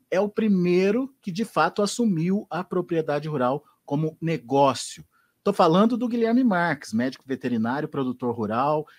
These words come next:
empreendedor. Tá aqui comigo o Guilherme. Seja bem-vindo, viu, Guilherme? Obrigado por,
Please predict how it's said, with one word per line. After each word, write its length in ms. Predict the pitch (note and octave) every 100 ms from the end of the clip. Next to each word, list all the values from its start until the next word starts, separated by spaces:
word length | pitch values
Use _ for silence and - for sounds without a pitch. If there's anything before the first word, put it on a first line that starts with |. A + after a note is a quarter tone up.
| _ -
empreendedor. 1040 | G#3+ A3 G#3+ E3 E3 C3 A#2+ G2 C3+ D#3+ D#3+ -
Tá 80 | E3+
aqui 240 | - F3+
comigo 560 | - D3 C#3+ D3+ C#3 -
o 100 | C3+
Guilherme. 540 | A#2 A2+ B2 D3 D3 - - -
Seja 320 | - G#3 G#3+ A3
bem-vindo, 560 | A3+ F#3 D#3+ G#3 G3
viu, 100 | F#3
Guilherme? 300 | F3 E3 D3+
Obrigado 500 | C#3 D#3 D3 D#3+ E3
por, 320 | - E3 D3+